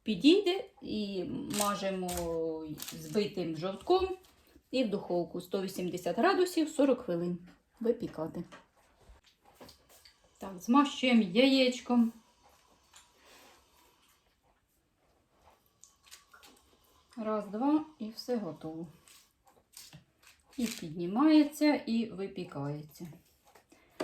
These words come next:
І миттєво з'їдається. Мене не видно. Я тут. Я тут.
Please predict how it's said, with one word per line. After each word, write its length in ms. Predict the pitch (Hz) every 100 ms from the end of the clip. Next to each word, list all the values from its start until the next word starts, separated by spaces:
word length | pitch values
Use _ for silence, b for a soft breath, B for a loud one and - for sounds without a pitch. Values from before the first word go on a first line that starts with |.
| -
І 200 | 233 247
миттєво 640 | 214 208 - - 277 247 240
з'їдається. 840 | 160 190 160 165 165 170 - 175 - - _ _ _ - - _ - - _ _ _ _ _ - - _ _ _ - _ - - - _ - _ _ _ _ _ _ - - -
Мене 260 | 175 196 202
не 160 | 170
видно. 340 | 196 226 - - _ _ -
Я 140 | 240 254
тут. 300 | - 226 - - - - - - - - _ - - -
Я 220 | 175 175 -
тут. 500 | 320 349 359 349